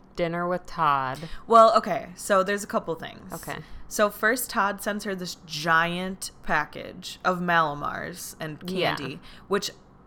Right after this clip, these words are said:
Speaker 2: I still believe that Mallomars only exist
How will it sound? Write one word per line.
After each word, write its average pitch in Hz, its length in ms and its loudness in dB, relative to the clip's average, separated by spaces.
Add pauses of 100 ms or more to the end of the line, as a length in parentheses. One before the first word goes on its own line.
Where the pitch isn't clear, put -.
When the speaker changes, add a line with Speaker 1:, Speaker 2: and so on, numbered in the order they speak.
Speaker 2:
I 240 680 0
still - 400 -4
believe 202 260 -4
that 175 140 -4
Mallomars 160 640 -4
only 160 340 -6
exist 156 600 -10